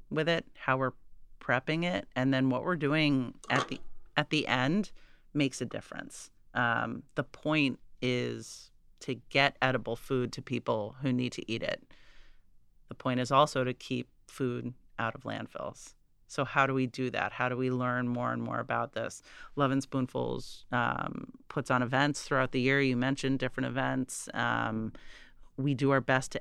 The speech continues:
educate and give people a great time. Uh, and I think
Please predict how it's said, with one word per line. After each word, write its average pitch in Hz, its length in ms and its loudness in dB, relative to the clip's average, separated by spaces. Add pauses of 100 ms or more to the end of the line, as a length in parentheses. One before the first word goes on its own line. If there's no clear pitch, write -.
educate 131 640 0
and 120 300 0
give 123 200 -2
people 120 580 -2
a 120 100 0
great 120 260 -2
time. - 640 -4
Uh, 117 380 0
and 127 120 2
I 139 60 2
think 180 280 -2